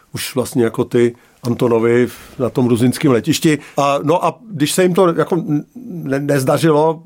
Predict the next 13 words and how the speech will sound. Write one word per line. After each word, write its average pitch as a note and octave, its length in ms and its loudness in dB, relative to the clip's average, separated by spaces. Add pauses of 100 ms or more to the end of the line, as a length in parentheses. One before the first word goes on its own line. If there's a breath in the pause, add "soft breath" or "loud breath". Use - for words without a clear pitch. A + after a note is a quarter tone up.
(100)
během C#3 440 0
prostě D3+ 300 -2
prvních C#3+ 420 -2
dvou C3 340 2
dnů C#3+ 380 4
jakoby C#3+ 260 0
tenhle D3+ 240 2
plán D#3+ 260 0
províst, D3 500 0 (440 loud breath)
tak D3 220 0
jim D#3+ 160 2
asi D#3 200 2
zač-, C#3+ 180 0